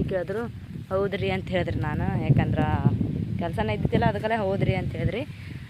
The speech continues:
ಅವ್ರಂದ್ರು, ಆ, ಇಲ್ಲೇ ಮೊನ್ನೆ ಇಲ್ಲಿ ಹತ್ತಿ ಹೊಲ ಕಿತ್ತಿದಲ್ರಿ, ಖಾಲಿ ಆಗಿತ್ತಲ್ರಿ ನೋಡ್ರಿ ಇದು.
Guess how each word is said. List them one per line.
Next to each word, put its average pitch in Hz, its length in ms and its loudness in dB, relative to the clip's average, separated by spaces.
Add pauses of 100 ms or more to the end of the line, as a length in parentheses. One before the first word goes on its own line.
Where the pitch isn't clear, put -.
ಅವ್ರಂದ್ರು, 233 400 2
ಆ, 202 240 2
ಇಲ್ಲೇ 202 520 -2 (100)
ಮೊನ್ನೆ 208 360 -4
ಇಲ್ಲಿ 208 140 -4
ಹತ್ತಿ 202 260 -2
ಹೊಲ 214 180 2
ಕಿತ್ತಿದಲ್ರಿ, 214 560 -4
ಖಾಲಿ 196 300 -2
ಆಗಿತ್ತಲ್ರಿ 185 440 -6
ನೋಡ್ರಿ 170 320 -8
ಇದು. 151 140 -12